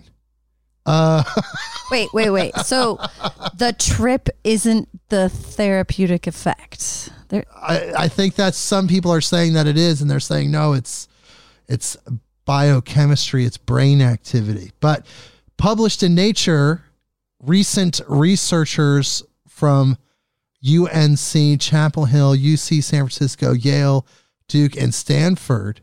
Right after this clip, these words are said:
Speaker 1: showed animal models that proved it's possible to create a compound that hits the exact same target as psychedelic drugs hit, the five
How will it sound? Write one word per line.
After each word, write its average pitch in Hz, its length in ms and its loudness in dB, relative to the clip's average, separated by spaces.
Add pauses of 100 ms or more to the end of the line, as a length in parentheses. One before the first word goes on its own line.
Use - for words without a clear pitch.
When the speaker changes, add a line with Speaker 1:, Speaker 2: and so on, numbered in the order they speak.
(140)
Speaker 1:
showed 170 500 0 (140)
animal 190 460 2
models 147 800 0 (480)
that 151 220 0
proved 180 440 0
it's 151 160 -2
possible 160 500 2
to 151 140 -2
create 147 500 0
a 139 140 0
compound 143 880 0 (480)
that 139 180 0
hits - 460 -2
the 139 240 2
exact 143 500 0
same 143 400 0
target 151 540 0
as 127 420 -2 (520)
psychedelic 139 840 0
drugs 113 360 0
hit, - 560 -4 (720)
the 131 340 0 (360)
five 147 540 2